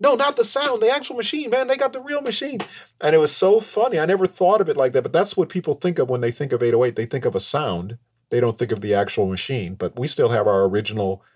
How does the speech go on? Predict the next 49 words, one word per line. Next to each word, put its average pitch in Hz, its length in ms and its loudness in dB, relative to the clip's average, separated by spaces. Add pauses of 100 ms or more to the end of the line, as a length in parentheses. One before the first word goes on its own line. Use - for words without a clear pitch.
(280)
machine 113 560 -2
that 95 160 -2
did 101 340 0 (400)
all 113 240 4
the 117 80 2
records 104 340 0
from 104 160 -6
back 104 260 -2
in 110 80 -4
the 101 100 -6
day. 107 360 0 (600)
And 107 260 -2
we 131 100 -2
love 127 320 4
it 123 200 2 (240)
because 117 440 0
whenever 113 360 0
we 113 180 -6
need, 110 540 -4
um, 101 260 -6
it 127 40 2
was 120 100 2
funny, 131 260 0
I 113 60 0
played 135 320 -2
something 123 260 0
for 107 140 -10
Jermaine 107 360 -4
Dupri 123 280 -4
the 113 140 0
other 101 140 2
day, 98 260 0 (420)
and 123 120 0
he 147 80 0
said, 127 360 4 (760)
"Man, 220 140 2
is 196 80 -2
that 277 140 4
a - 20 0
real 185 260 4
eight 180 120 4
oh 175 120 4
eight?" 180 140 2
And 147 100 -4
I 147 60 -2
said, 151 260 -4
"Yeah." 175 320 0 (440)
He 240 80 -6
said, 226 180 -2